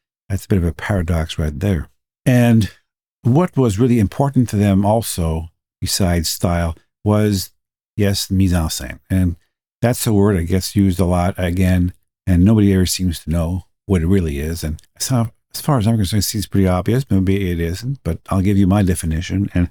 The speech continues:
what mise en scène is, and it's basically the whole movie you call, I could call appar-, the whole movie apparatus coming together in a given moment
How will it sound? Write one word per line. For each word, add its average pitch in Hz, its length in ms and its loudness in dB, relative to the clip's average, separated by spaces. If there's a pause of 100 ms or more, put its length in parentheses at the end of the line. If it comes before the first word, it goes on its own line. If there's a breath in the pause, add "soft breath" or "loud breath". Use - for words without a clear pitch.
(120)
what 98 260 0
mise 104 180 2
en 98 140 2
scène 95 280 0
is, 104 200 2
and 92 140 4
it's 95 240 0
basically 104 500 0
the 95 120 2
whole 98 360 0 (400)
movie 101 580 4 (400)
you 95 140 2
call, 90 360 0
I 95 60 -2
could 90 180 0
call 90 200 -2
appar-, - 400 -6 (320)
the 120 140 2
whole 117 200 4
movie 107 280 4
apparatus 101 760 0 (100)
coming 117 220 2
together 98 560 0 (240)
in 135 120 4
a 127 60 4
given 107 300 2
moment 101 540 2